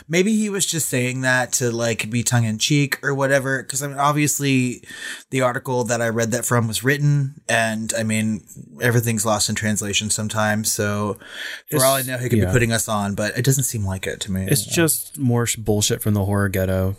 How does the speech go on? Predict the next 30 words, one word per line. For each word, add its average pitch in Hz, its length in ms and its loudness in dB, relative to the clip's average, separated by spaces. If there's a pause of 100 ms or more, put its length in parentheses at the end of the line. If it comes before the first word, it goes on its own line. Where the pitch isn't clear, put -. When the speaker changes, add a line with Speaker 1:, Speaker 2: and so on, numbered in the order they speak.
Speaker 2:
You 104 140 2
know, 101 200 2
it's 101 160 -2
just - 360 -4
semantics, - 680 -2
really. 95 360 -2 (260)
Speaker 1:
Yeah. 101 280 2 (140)
Speaker 2:
You 107 100 4
know, 98 180 2
if 95 60 -4
we 113 60 2
could 101 140 0
find 113 540 0
the 104 120 0
right 101 260 0
word 101 480 0
for 107 200 -2
all 104 280 2
of 95 140 -4
this, 92 480 -4
you 104 100 0
know, 95 360 -2
a, 101 100 0 (180)
a 104 80 -2
bigger 107 760 0
umbrella 107 400 0
term, 107 540 0
macabre 110 680 0
or 120 140 -2
something, 120 560 -2